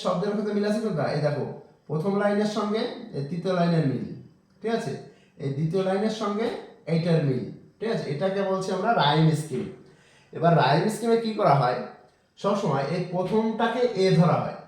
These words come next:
এইটাকে এ ধরা হয়। আর যদি এই লাইনের সঙ্গে মিল না থাকে, তাহলে দেখো এখানে ডে আছে, এর সঙ্গে মিল আছে, তাহলে এখানে এর সঙ্গে কোনো মিল নেই, প্রথম লাইনের সঙ্গে এর কোনো মিল আসছে না, এই জন্য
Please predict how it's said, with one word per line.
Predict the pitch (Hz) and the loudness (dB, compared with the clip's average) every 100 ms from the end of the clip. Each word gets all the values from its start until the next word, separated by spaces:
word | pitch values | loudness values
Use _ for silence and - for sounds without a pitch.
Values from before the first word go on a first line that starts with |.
| - _ _ _ _ _ - | -20 _ _ _ _ _ -6
এইটাকে | 165 190 208 170 | -4 -2 -2 0
এ | 151 | 0
ধরা | 123 - | 0 -4
হয়। | - - - _ _ _ _ - | -8 -12 -20 _ _ _ _ -2
আর | 160 | 0
যদি | 190 208 175 | 0 -2 -2
এই | 190 196 | 0 2
লাইনের | 233 240 | 0 0
সঙ্গে | 240 240 214 | 0 0 0
মিল | 240 247 226 | 0 0 0
না | 240 247 | 0 0
থাকে, | - 110 - - - | 0 -2 -6 -10 -6
তাহলে | 202 220 | -2 0
দেখো | 156 143 147 170 | 2 0 -4 -4
এখানে | 202 214 165 | -2 0 0
ডে | 196 208 202 | 0 2 0
আছে, | 247 269 - - - - 214 | 0 -2 -4 -10 -20 -8 -4
এর | 233 | -2
সঙ্গে | 220 185 156 | 0 2 2
মিল | 120 | 0
আছে, | 117 165 | -2 -2
তাহলে | 190 165 | -2 -2
এখানে | 175 202 165 160 - 160 | 0 2 2 0 -2 -6
এর | - | -2
সঙ্গে | 202 208 202 | -2 -2 -2
কোনো | 202 196 | 0 2
মিল | 190 170 | 2 4
নেই, | 123 - - | 2 -2 -8
প্রথম | 147 165 190 190 | -6 -2 0 0
লাইনের | 190 202 196 | 2 0 -2
সঙ্গে | 190 190 214 190 | -4 -2 -2 -2
এর | 175 185 | -2 0
কোনো | 190 185 | 0 0
মিল | 180 170 | 0 0
আসছে | 165 147 117 | 0 -4 -6
না, | - - - _ - 156 | -8 -14 -20 _ -4 0
এই | |
জন্য | 170 | 0